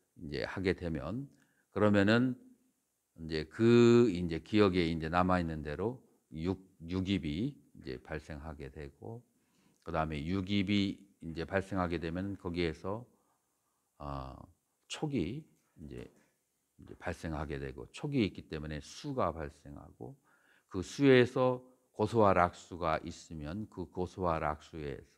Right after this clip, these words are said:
락수에 대한 가래가 발생하고, 그 가래가 있기 때문에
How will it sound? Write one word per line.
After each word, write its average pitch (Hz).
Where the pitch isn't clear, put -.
락수에 82
대한 87
가래가 80
발생하고, 71
그 110
가래가 104
있기 101
때문에 110